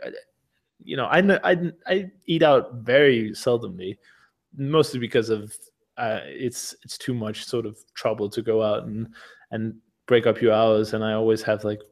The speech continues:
varying shifts all the time. Uh, so I just cook myself most of the time. Um, so it's not that I need it, and it's not that I use it at all. And so perhaps maybe that's the solution, you know, move out of the city and just go whenever you need, whenever you need anything.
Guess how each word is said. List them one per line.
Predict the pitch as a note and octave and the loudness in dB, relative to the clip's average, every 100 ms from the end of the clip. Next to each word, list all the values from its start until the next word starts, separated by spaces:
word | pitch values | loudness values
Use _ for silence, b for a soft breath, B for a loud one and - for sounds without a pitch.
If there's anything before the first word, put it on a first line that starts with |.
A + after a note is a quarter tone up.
| _ | _
varying | B2+ A2+ A#2 G#2+ | -4 -2 -2 -4
shifts | - A#2+ A#2 - | -2 -4 -4 -4
all | A2 | -2
the | A2 | -2
time. | - G#2+ G#2+ A2 b b b b | -4 -6 -6 -8 b b b b
Uh, | A2 | -4
so | G#2 B2+ | 2 4
I | |
just | B2+ B2+ | 2 2
cook | D#3 C#3 | -2 0
myself | A2 - E3 F3 | -4 4 2 4
most | A2+ - | -4 -4
of | A2 | -8
the | G2 | -6
time. | G#2 G2 G#2+ G#2 _ - | -8 -8 -10 -14 _ -8
Um, | B2 G2+ - - - | -4 -4 -4 -8 -14
so | - - B2 | -14 0 2
it's | A#2 B2 A#2+ | 2 -2 -2
not | D#3 E3 | 0 2
that | C#3 | 4
I | A2+ | 2
need | A2 C3 F3 | 0 0 4
it, | B2 G#2 | 6 6
and | G#2+ | 4
it's | A2+ A2 | 2 0
not | C3+ | 0
that | B2 | 2
I | A2 | 2
use | G2+ C3 D#3+ B2 | 2 2 2 0
it | A2 - _ b b b b _ | -2 -4 _ b b b b _
at | B2+ A2+ | 0 2
all. | A#2 G#2+ F#2+ G#2+ | 4 2 0 -6
And | A#2 A2+ A2+ _ | -8 -8 -10 _
so | - C3 | -2 0
perhaps | B2 C3 D#3 D#3+ D3 | 4 4 2 0 -2
maybe | D#3 | 2
that's | D#3 F3 - | 2 2 -2
the | |
solution, | C#3+ B2 A#2 A2 A2+ | -6 -2 -2 -2 -4
you | A2 | -2
know, | A2+ | -2
move | A#2+ C3+ - | 2 2 2
out | B2 D#3+ | 4 6
of | E3+ | 6
the | C3+ | 4
city | - - A#2 A2+ | 2 -2 0 2
and | A2 A#2+ | 0 0
just | A#2 - | -4 -2
go | - B2 | 4 4
whenever | B2 A#2+ A#2+ B2 A#2+ | 6 2 0 -2 -2
you | A#2 | -2
need, | A#2 A#2 - - - _ | -4 -6 -10 -20 -20 _
whenever | A#2+ D3 D#3+ | 2 4 6
you | B2 | 4
need | A2+ - | 2 -2
anything. | - - - | -8 -14 -20